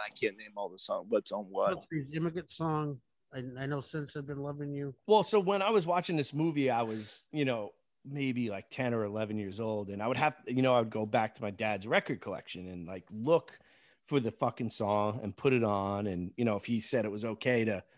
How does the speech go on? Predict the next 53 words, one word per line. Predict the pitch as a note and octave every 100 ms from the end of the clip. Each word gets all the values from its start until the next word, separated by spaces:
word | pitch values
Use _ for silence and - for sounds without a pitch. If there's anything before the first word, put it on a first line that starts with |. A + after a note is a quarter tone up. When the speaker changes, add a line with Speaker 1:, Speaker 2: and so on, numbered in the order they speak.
| _ _ _ -
Speaker 3:
not | B2 A#2+ -
scratch | - - G#2 G#2+ -
the | F#2
record, | A#2+ - G2 F2+
he's | F2+
like, | E2+ E2+ -
I'm | G#2
like, | F#2+ -
"I, | A#2+ C3
I'm | A#2 C3
looking | F3+ F#3+ C3+
for | G2
this | F2 -
song." | - C#3+ F2+ F2 -
And | C3+
I'm | B2+
sitting | A#3 G#3+
there | E3
listening | D#3 G#3+ F#3+ D#3+
to | C#3
the | B2+ -
album. | C#3 C#3 B2 C#3 - - -
You | A2+
can't | C#3+ C3
skip | - A#2 G2+
songs. | G#2 F#2 C3 B2+
I'm | B2
like, | A2+
"Where | D3 G3 G3+
is | F#3+ E3+
this | D#3+ -
song | C#3 C#3
with | C3+
the | B2
freaking | - B2 C3 A2
violins | G2+ A#2 A#2 A#2+ C#3 C3 B2
and, | A2+ G2 - - - _
like, | A#2+ C3
the | G#2+
Middle | A2+ C3+ B2+ B2
Eastern | D3 - C3+ B2 A2
vibe | A#2 B2 B2 A#2+
to | C3+
it?" | C#3 -
And | B2+ C3
it |
just, | A#2 C#3 - -
it | E3 -
took | F#3 F3+
me | E3
a | C3+
long | A#2+ C3 C3 B2
time | C#3 C#3+ B2 A#2+